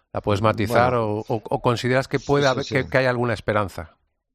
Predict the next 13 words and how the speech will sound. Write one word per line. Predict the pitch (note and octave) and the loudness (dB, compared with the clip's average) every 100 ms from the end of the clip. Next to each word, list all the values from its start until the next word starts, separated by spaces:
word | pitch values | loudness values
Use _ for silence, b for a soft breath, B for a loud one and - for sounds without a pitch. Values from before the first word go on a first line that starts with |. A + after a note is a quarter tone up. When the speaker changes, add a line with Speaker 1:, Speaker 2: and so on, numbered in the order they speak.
| _ _ B B B B | _ _ B B B B
Speaker 2:
No, | B2 A2+ A2+ | -6 -2 0
no, | G#2 | 0
no, | F#2 E2+ | -2 -2
vamos | D#2 F2+ F2+ | -2 -2 -2
a | |
ver, | D2+ C#2+ | -4 -4
con | D2+ | -6
este | E2+ G2 | -4 -2
gobierno | F2+ F2 F2 F2+ | -2 -2 -2 -4
no | E2+ | -4
hay | F2 | -6
ninguna | E2 E2+ D#2+ D#2+ | -6 -6 -6 -8
esperanza. | - D#2 D2+ - D2 | -8 -8 -8 -12 -16